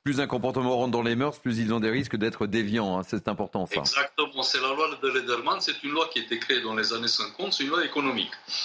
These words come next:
Speaker 2: euh, qui disait que plus il y a un comportement, plus il y a une substance ou quoi que ce soit, plus les risques à l'usage, les, les risques de confronter à ce type de, de comportement, de substance sont agrandis. Ça a été repris par la prévention routière qui a constaté que plus on légalise ou plus on baisse un peu les concentrations au volant,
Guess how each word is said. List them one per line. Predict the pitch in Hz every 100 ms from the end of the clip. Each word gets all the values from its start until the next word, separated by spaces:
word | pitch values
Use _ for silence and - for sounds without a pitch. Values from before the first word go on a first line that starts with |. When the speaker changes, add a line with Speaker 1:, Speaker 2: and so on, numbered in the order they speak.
| - - - -
Speaker 2:
euh, | 98 101
qui | 101 135
disait | 131 143 180 180
que | 139
plus | - 175 185 -
il |
y | 143
a |
un | 135
comportement, | 135 131 131 - 139 139 143 143
plus | 139 135
il |
y | 135
a |
une |
substance | 131 135 - 139 131 131
ou |
quoi | 131 123
que |
ce | 131
soit, | - 190 185
plus | 160 151
les | 147
risques | 165 -
à | 120
l'usage, | 120 117 131 143 143 -
les, | 127 117
les | 120
risques | 143 - 117
de |
confronter | 113 113 - 120 135 - - - -
à | 107
ce | -
type | 117 135 113
de, | 113 - - - -
de | 117
comportement, | 117 117 123 127 127 117
de | 117
substance | 123 - 180 -
sont | 151 135
agrandis. | 120 120 98 - - - -
Ça | - 156
a |
été | - 202
repris | 175 151 220
par | 202
la | 147
prévention | - 143 151 147 175
routière | 165 160 127 104
qui | 131
a |
constaté | 131 147 156 147 156
que | 120
plus | - 196 170
on | 156
légalise | 127 131 139 147 135
ou | 117
plus | 165 170
on | 147
baisse | 123 143 -
un | 131
peu | 139
les | 131
concentrations | 120 120 123 117 123 - 135 123
au |
volant, | 113 123 131 131